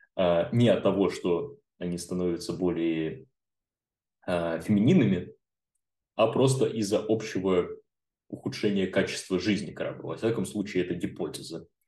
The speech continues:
а, которая еще требует проверки. И, возвращаясь к своему первому вопросу, возможно, это может как-то влиять на вкусовые качества краба,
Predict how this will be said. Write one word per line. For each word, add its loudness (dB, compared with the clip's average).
а, -6
которая 2
еще -2
требует 0
проверки. 4
И, 0
возвращаясь 0
к -10
своему -4
первому 0
вопросу, -2
возможно, 0
это -4
может -6
как-то -12
влиять -8
на -6
вкусовые -6
качества -8
краба, 2